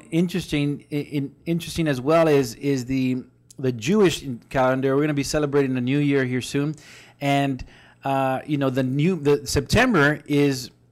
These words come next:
is the, is the numerical number five seven seven nine, which means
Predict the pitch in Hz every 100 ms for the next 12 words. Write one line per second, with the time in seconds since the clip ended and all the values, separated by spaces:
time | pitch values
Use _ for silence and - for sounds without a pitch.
0 | _ _ _ - _ _ - 143 131 143
1 | 139 135 135 - _ 147 131 131 127 139
2 | 151 151 190 208 185 147 147 147 147 143
3 | 147 151 180 165 156 151 156 - 147 151
4 | 135 120 123 131 127 120 123 120 123 123
5 | 113